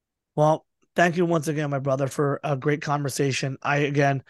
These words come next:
can't tell you how proud I am of what the kids have become and turned Code Orange into an international fucking sensation.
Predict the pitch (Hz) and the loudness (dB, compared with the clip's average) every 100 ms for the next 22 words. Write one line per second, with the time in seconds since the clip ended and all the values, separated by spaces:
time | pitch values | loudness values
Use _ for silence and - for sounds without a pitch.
0 | - - _ - 165 160 170 160 143 143 | -20 -20 _ -6 -2 2 4 4 4 2
1 | 170 170 165 160 156 147 143 156 135 135 | 2 2 2 0 -2 -4 -6 -6 -4 2
2 | 156 - _ 151 - - 175 165 - 147 | 4 2 _ -16 -6 0 2 2 0 -4
3 | 147 - 160 147 147 143 131 - 156 143 | -4 -6 -4 -2 -4 -6 -8 -4 -2 -2
4 | 139 - 156 143 139 143 143 139 - 123 | -6 -2 0 0 -2 -4 -6 -8 -12 -6
5 | 156 143 139 131 _ _ _ _ _ _ | -2 0 -2 -6 _ _ _ _ _ _
6 | - 151 156 - 175 170 156 147 151 - | -2 -2 0 2 2 4 2 0 0 -2
7 | 147 131 127 - - 156 139 143 127 135 | -6 -6 -8 -12 -4 -2 -2 -4 -6 -6
8 | 127 131 120 113 | -6 -8 -8 -10